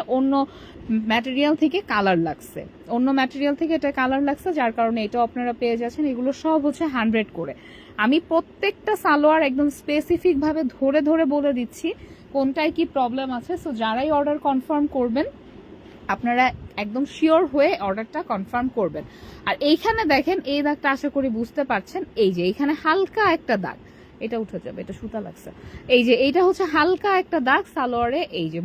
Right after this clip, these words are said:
মধ্যে দিয়ে হালকা একটা দাগ, এটাও পেয়ে যাচ্ছেন। এটাও পেয়ে যাচ্ছেন আপনারা হচ্ছে হান্ড্রেড টাকায়, only একশো টাকায় একটা সালোয়ার পাচ্ছেন, এরকম লেসের ওয়ার্ক করা,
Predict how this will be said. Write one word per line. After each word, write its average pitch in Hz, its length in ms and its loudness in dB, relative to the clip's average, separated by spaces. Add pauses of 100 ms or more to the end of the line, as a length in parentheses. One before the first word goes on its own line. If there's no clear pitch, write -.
মধ্যে 233 300 -2
দিয়ে 349 200 0
হালকা 285 320 0
একটা 294 220 -4
দাগ, 320 120 0 (120)
এটাও 240 260 -4
পেয়ে 185 220 0
যাচ্ছেন। - 300 -10 (520)
এটাও 285 260 4
পেয়ে 370 180 4
যাচ্ছেন 349 260 0 (100)
আপনারা 285 340 0
হচ্ছে 311 220 -2 (120)
হান্ড্রেড 240 400 2
টাকায়, 170 260 -8 (100)
only 226 180 0 (140)
একশো 247 280 -8
টাকায় 262 240 0
একটা 233 220 -6
সালোয়ার 226 380 0
পাচ্ছেন, 226 340 -2
এরকম 214 240 -2 (100)
লেসের 220 420 0
ওয়ার্ক 208 220 2 (100)
করা, 240 160 0